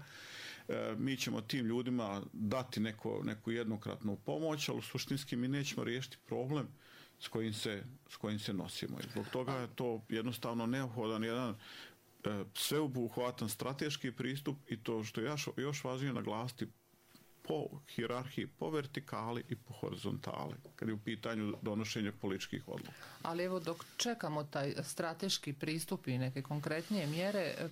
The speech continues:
Speaker 2: profesore Kotor, što mi možemo uraditi da bi,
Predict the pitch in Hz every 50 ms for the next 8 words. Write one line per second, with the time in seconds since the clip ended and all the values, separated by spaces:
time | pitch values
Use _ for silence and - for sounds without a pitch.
0 | - - 196 196 196 226 214 - - 185 190 190 - 226 233 - - 202 185 -
1 | - 160 143 - - - 320 320 294 294 277 214 160 160 165 160 139 151 147 135
2 | 127 123 120 113 - - - 143 143 139 147 139 131 127 127 131 151 147 - 135
3 | 117 110 120 120 127 123 120 131 127 127 120 123